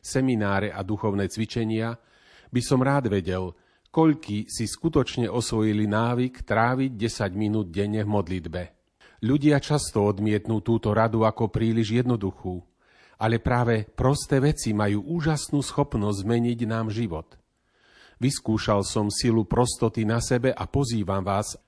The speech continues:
aby ste urobili to isté. Takže teraz je rad na vás. Predtým, než pôjdete spať, napíšte si na papierik tri slova: „Desať minút denne.“ Prilepte si ten papierik v kúpeľni na zrkadlo,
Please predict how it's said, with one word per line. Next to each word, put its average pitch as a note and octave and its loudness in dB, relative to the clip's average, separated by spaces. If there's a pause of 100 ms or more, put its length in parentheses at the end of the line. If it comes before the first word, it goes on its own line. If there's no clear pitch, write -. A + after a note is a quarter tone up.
(140)
aby A2 0
ste - -4
urobili A#2 2
to A2 0
isté. F2 -6 (240)
Takže A2+ -2
teraz C#3 2
je C3 2
rad C3 0
na G#2+ -2
vás. E2+ -10 (560)
Predtým, C3+ 2
než A2 -4
pôjdete G#2+ -2
spať, - -8 (320)
napíšte B2+ -2
si A2+ -6
na G#2+ -4
papierik A2 -2
tri C3 -4
slova: F2+ -4 (160)
„Desať B2+ -4
minút A#2+ 0
denne.“ F#2 -6 (600)
Prilepte A#2 2
si A#2 -6
ten B2 2
papierik A#2+ 0
v B2+ -4
kúpeľni A#2 0
na G#2+ 0
zrkadlo, A#2 -2